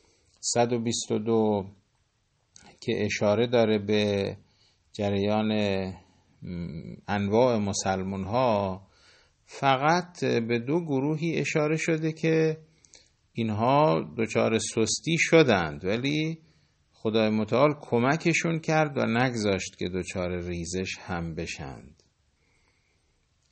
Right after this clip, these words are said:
اما در ادامه دو تا بحث دیگه عرض کردم اومده. یکی بحث نصرت الهی به مسلمان‌ها در جنگ بدر هست و یکی هم بحث ربا و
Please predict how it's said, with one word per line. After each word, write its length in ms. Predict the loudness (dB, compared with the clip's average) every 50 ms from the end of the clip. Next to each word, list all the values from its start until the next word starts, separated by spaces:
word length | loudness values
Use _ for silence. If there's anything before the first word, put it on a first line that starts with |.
| _ -2
اما 200 | 0 2 2 2
در 340 | 4 4 6 6 6 4 2 -2
ادامه 640 | -2 0 2 2 4 4 2 0 0 0 0 0 0
دو 160 | 0 0 0
تا 120 | 2 2 2
بحث 320 | 4 4 2 2 0 -2
دیگه 280 | -4 -2 -2 0 2 2
عرض 280 | 2 2 0 -4 -6 -6 -4
کردم 400 | -4 -4 -4 -4 -4 -4 -4 -6
اومده. 400 | -6 -6 -8 -8 -8 -8 -8 -8
یکی 360 | -6 -6 -8 -8 -8 -8 -6
بحث 420 | -2 -2 -2 -2 -2 -4 -4 -2 0 0 0 0 -2 -4 -8 _ _ _ _ _ _ _ _ _ _ -8 -4
نصرت 480 | -4 -4 -2 0 2 2 2 4 4
الهی 580 | 2 4 4 4 2 2 2 0 0 -2 -4 -6
به 140 | -4 -4 -4
مسلمان‌ها 760 | -4 -6 -6 -4 -4 -4 -4 -4 -6 -6 -6 -6 -6 -6
در 220 | -4 -4 -6 -6 -6
جنگ 380 | -6 -8 -6 -6 -6 -6 -4
بدر 380 | -2 -2 0 0 0 0 -2 -4
هست 520 | -4 -2 -2 -2 -2 -2 -4 -6 -10 _ _ _ _ _ _ _ _ _ _ _ -4
و 40 | 0
یکی 360 | 0 0 0 0 -2 -4 -4
هم 260 | -2 -2 -2 0 2
بحث 400 | 2 2 2 2 0 -2 0 0 2 2 2 2 2 0 -2 -4 -6 -12 -18 _ _ -18 -12 -6
ربا 480 | -4 -4 -4 -2 0 0 2 2 0 0 0
و 460 | 0 0 0 0 0 -2 -4 -6